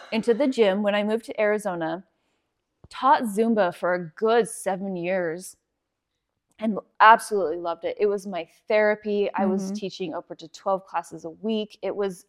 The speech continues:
Speaker 2: You taught
Speaker 1: amazing.
Speaker 2: so much then.
Speaker 1: So much. Um, the reason why I love Body Benefits is because throughout my fitness career,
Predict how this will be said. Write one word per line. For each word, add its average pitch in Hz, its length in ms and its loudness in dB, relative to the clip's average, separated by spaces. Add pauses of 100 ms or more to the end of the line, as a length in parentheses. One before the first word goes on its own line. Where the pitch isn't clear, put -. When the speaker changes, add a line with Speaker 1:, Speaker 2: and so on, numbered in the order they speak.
Speaker 2:
You 196 320 -2
taught - 240 -2
Speaker 1:
amazing. 165 40 -8
Speaker 2:
so 170 240 -8
much - 320 -10
then. - 260 -14 (120)
Speaker 1:
So - 400 -2
much. 165 340 -6 (520)
Um, 233 420 6 (160)
the 226 180 2
reason 269 680 4
why 196 680 2
I 202 260 4
love 196 680 2
Body 190 300 2
Benefits 175 760 -8
is 190 340 -4
because 214 720 -4
throughout 247 560 2
my 196 560 -2 (440)
fitness 202 380 -4
career, 170 680 -2